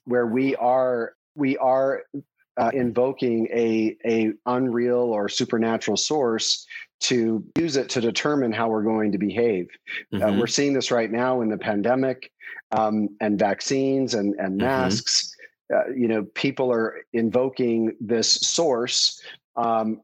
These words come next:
Speaker 1: from online to make a decision about how they're gonna act and behave. And,
Speaker 2: Mm-hmm.
Speaker 1: a-, and it's easy at that point to demonize anyone else. And it's just exacerbated the,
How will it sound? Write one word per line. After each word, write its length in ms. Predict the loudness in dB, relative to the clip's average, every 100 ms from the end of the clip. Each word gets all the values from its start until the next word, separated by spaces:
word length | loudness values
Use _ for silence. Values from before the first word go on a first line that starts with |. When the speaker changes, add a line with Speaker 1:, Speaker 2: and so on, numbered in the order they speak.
| -10 -2
Speaker 1:
from 180 | 0
online 720 | 2 0 0 0 0 0 -2 -4 _ _ -6
to 580 | -2 0 2 2 -2 -4 _ _ -4
make 260 | 0 0 0
a 60 |
decision 560 | -2 0 0 2 0 0
about 300 | 0 2 2
how 120 | 2
they're 140 | 0 0
gonna 160 | 0 0
act 260 | 0 0
and 100 | -2
behave. 520 | -2 0 0 0 -2 -4 -2
And, 400 | 0 0 0 0
Speaker 2:
Mm-hmm. 1080 | -2 -6 -18 -20 _ _ _ _ _ -4
Speaker 1:
a-, 160 | -2 0
and 140 | 0
it's 200 | -2 -4 -2
easy 380 | 0 2 0 0
at 80 |
that 220 | 0 0 -2
point 340 | -2 -2 0
to 100 | -2
demonize 540 | 0 0 0 0 0
anyone 320 | 0 0 0 0
else. 580 | 0 0 0 0 -2 -10 _ _ _ _ _ _ _ -4
And 140 | -2 0
it's 100 | 0
just 140 | 0
exacerbated 760 | 0 0 0 0 -2 0 0
the, 100 | -2